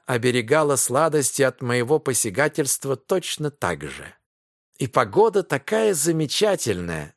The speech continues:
продолжал я голосом блаженного деревенского дурачка. «Какой приятный ветерок! Какое небо голубое!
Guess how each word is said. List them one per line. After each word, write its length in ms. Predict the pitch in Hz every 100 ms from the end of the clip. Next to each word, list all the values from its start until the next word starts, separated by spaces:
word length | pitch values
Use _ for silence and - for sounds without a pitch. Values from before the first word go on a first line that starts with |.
| _
продолжал 600 | 113 107 107 101 143 156
я 220 | 123 143
голосом 680 | 113 151 160 151 - 151 139 - - - -
блаженного 800 | - 104 92 185 170 165 160 151
деревенского 800 | 113 107 104 139 131 - 135 127
дурачка. 720 | 123 123 117 - 82 98 - _ _ _ _ _ -
«Какой 420 | 127 - 233 226
приятный 640 | - 165 156 196 196 175 165
ветерок! 640 | 151 - 147 196 170 - - _ _ _ _ _ -
Какое 440 | 110 - 240 214
небо 420 | 170 160 233 185
голубое! 720 | 156 156 151 123 98 82 71